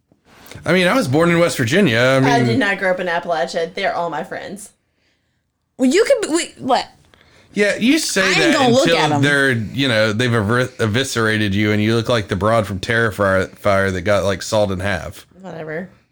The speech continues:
Speaker 2: If that's the way I'm meant to go, that's the way I'm meant to go.
Speaker 1: That's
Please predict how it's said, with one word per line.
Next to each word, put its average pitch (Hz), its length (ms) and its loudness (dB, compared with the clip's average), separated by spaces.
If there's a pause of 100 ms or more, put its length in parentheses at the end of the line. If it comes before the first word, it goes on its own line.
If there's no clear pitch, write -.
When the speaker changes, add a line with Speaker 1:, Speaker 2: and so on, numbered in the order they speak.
(560)
Speaker 2:
If 208 80 -10
that's 240 160 -4
the 202 100 -14
way 175 240 -10
I'm 151 100 -12
meant 151 220 -14
to - 120 -20
go, 139 260 -12
that's 139 240 -14
the - 80 -20
way 110 100 -16
I'm 113 120 -18
meant - 160 -20
to - 80 -20
go. - 120 -20
Speaker 1:
That's - 400 -8